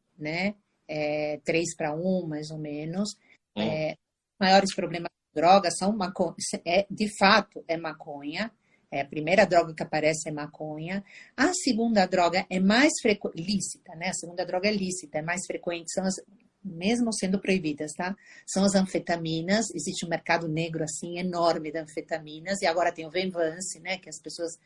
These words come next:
Speaker 1: resolveram abusar do Venvance, que é um remédio pra déficit de atenção, né? É... mas ainda as anfetaminas são encontradas no mercado negro e as mulheres abusam muito mais de anfetaminas do que os homens.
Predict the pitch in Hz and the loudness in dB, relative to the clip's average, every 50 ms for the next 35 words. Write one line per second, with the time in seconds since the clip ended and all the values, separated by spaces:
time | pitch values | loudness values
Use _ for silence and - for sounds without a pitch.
0 | _ _ _ _ _ _ _ 175 165 151 165 151 151 156 160 165 165 160 160 160 | _ _ _ _ _ _ _ -4 -2 0 -2 -2 0 -2 -2 -2 -4 -4 -6 -6
1 | 170 165 170 165 160 156 165 160 170 165 165 160 165 170 165 170 165 - - - | -6 -6 -4 -4 -4 -6 -6 -6 -6 -6 -6 -6 -6 -6 -6 -6 -8 -10 -8 -6
2 | 165 160 175 180 156 151 151 156 160 - 160 156 160 151 156 - - 165 156 156 | -6 -6 -4 -4 -4 -4 -6 -6 -6 -6 -4 -4 -2 -4 -4 -6 -8 -8 -8 -6
3 | - - 151 165 160 - - 196 214 214 208 190 190 220 247 247 _ _ _ _ | -8 -10 -10 -8 -6 -2 0 0 0 0 -2 0 0 -2 -2 -4 _ _ _ _
4 | _ - - - - - _ _ _ - - 165 160 160 156 156 156 156 156 160 | _ -20 -20 -20 -20 -20 _ _ _ -8 -6 -4 -2 0 0 0 0 0 0 -2
5 | - - 185 196 190 190 185 202 220 226 214 202 196 185 - 185 180 - 175 170 | 0 2 2 4 4 6 4 6 6 6 4 4 4 2 0 -2 0 0 -2 -2
6 | 165 165 165 165 - 170 160 165 165 - 170 165 165 165 160 156 151 160 160 151 | -2 -4 -6 -6 -4 -4 -6 -6 -4 -6 -6 -6 -2 0 0 0 2 0 -4 -6
7 | - 190 165 160 160 156 156 156 - 151 151 156 160 156 151 151 156 160 170 196 | -8 -12 -16 -16 -16 -16 -14 -10 -10 -10 -10 -10 -12 -14 -14 -12 -12 -10 -4 0
8 | 196 196 190 185 185 185 185 180 180 180 185 190 196 185 - 170 160 160 170 170 | 4 6 6 6 6 4 -2 -2 2 6 6 6 6 4 0 -4 -6 -8 -10 -12
9 | - 165 160 160 185 190 185 185 165 170 165 165 160 156 151 - - 156 - 160 | -12 -12 -14 -12 -12 -12 -12 -12 -12 -12 -12 -10 -12 -14 -12 -12 -12 -12 -12 -14
10 | 160 160 151 156 156 156 156 156 - - - - - 170 170 - 170 160 156 156 | -14 -14 -16 -18 -18 -16 -18 -18 -18 -20 -18 -14 -12 -10 -10 -10 -12 -12 -12 -12
11 | 160 165 185 208 240 233 | -12 -8 -6 -6 -6 -6